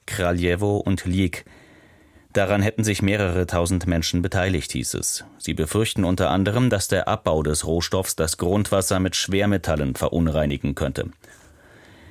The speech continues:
Die Regierung in Belgrad und die E U hatten kürzlich ein Abkommen über den Abbau eines Lithiumvorkommens im Wert von mehreren Milliarden Euro geschlossen. In Serbien befindet sich eine der größten europäischen Reserven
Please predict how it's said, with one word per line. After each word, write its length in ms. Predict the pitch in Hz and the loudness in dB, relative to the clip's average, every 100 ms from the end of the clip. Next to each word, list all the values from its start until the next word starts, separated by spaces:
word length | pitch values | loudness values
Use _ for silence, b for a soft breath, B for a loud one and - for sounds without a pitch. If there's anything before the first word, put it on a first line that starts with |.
| - | -4
Die 160 | 104 98 | 0 2
Regierung 460 | 101 113 127 131 | 2 2 2 4
in 160 | 113 98 | 4 4
Belgrad 480 | 101 104 110 139 - | 2 2 2 0 0
und 260 | 123 - | -2 0
die 340 | 107 104 85 90 | 0 2 2 0
E 40 | 107 | 0
U 240 | 110 85 | 2 2
hatten 260 | 80 85 82 | 2 2 0
kürzlich 560 | 98 104 - 92 82 | 0 -2 0 -2 0
ein 200 | 82 85 | 0 0
Abkommen 600 | - - - 98 101 117 | 0 -4 -2 0 4 2
über 220 | - 87 85 | 2 0 2
den 240 | 87 82 - | 2 0 0
Abbau 380 | 95 - 85 82 | -2 2 2 2
eines 280 | 85 82 | 2 0
Lithiumvorkommens 920 | 101 98 90 85 - 90 - 92 92 - | 0 -2 0 0 2 0 2 2 2 2
im 160 | 85 | 2
Wert 200 | 87 90 | 2 0
von 200 | - 90 | 0 2
mehreren 560 | 87 90 85 85 85 82 | 2 2 2 0 2 2
Milliarden 520 | 82 82 80 78 82 | 2 2 2 0 0
Euro 280 | 82 92 69 | 2 0 0
geschlossen. 480 | 65 - 64 - - B B B B B B B B | -4 -2 -4 -2 -8 B B B B B B B B
In 160 | - 101 | -2 2
Serbien 500 | 101 101 113 123 135 | 4 2 2 2 2
befindet 400 | 127 - 113 110 | 2 2 2 2
sich 300 | 110 101 - | 0 -2 -2
eine 240 | 95 95 | 0 2
der 180 | 92 87 | 2 2
größten 540 | 80 87 104 - 85 76 | 2 0 0 0 0 0
europäischen 640 | 78 80 85 85 82 82 | 0 0 0 0 2 0
Reserven 640 | 82 85 92 85 76 64 | 2 2 2 0 -2 -2